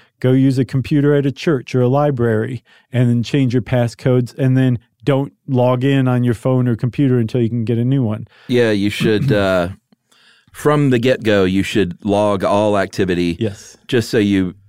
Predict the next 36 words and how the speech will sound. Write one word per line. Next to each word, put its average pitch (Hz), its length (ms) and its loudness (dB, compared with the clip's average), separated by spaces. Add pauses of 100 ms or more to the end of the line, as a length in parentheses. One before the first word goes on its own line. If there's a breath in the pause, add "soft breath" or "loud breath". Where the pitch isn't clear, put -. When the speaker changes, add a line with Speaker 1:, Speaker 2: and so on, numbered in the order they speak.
(120)
Speaker 2:
can, 92 320 -2
when 95 120 0
you 95 80 0
go 107 220 0
to 110 60 0
the 90 120 -2
cops, 85 460 -4 (580 soft breath)
they're 98 200 0
not 92 180 -2
like, 95 380 -4
"Oh, 104 340 2 (100)
well, 95 260 2
this 90 260 -2
guy 95 180 0
just 95 180 -4
came 98 160 -2
by 92 120 0
your 92 140 0
house 95 260 -2
once. 95 380 -4
Like, 90 220 -4
let's 98 160 -4
just - 140 -8
see 95 120 -4
where 87 80 0
this 85 180 -4
heads." 92 480 -2
Speaker 1:
Right. 139 340 0
Speaker 2:
You 107 140 -2
can 98 180 0
hand 104 240 2
over 92 140 0
a - 20 -6
piece 113 220 -4
of - 60 -20
paper 98 380 0